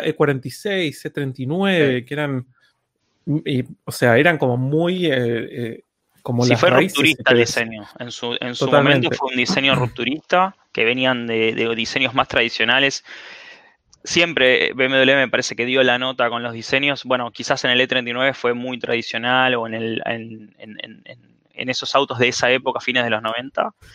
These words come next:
Speaker 2: El E sesenta fue recontra rupturista, pero me parece que es un diseño que a mi gusto envejeció muy bien.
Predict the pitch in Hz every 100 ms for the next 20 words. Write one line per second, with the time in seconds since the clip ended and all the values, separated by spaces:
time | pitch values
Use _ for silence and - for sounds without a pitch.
0 | - - - 123 143 - - 151 151 -
1 | 135 123 127 127 147 139 139 - 139 160
2 | 170 143 131 127 - 123 135 147 135 135
3 | - 135 120 143 151 135 120 113 120 120
4 | 131 143 147 156 - 139 123 - 123 120
5 | 117 143 135 139 143 127 131 117 113